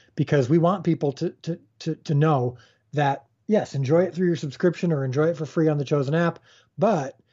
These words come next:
um, you know, paying it forward is the mechanism which with, when, with which we're gonna do future seasons. So just yesterday, we actually passed, uh, the funding for episode five out of eight episodes. So we're already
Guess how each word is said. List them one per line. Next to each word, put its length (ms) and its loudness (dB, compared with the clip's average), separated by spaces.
um, 460 -2
you 100 -2
know, 120 -2
paying 260 2
it 100 -2
forward 500 0
is 180 -6
the 80 -4
mechanism 560 -2
which 160 -6
with, 180 -2
when, 320 -2
with 160 -2
which 200 0
we're 80 2
gonna 160 0
do 140 2
future 260 -2
seasons. 360 0
So 200 2
just 280 0
yesterday, 480 0
we 160 -4
actually 560 -2
passed, 560 -4
uh, 480 -6
the 100 -8
funding 380 2
for 140 0
episode 360 -4
five 580 -2
out 140 -4
of 100 -2
eight 120 0
episodes. 500 -4
So 80 -2
we're 180 4
already 400 4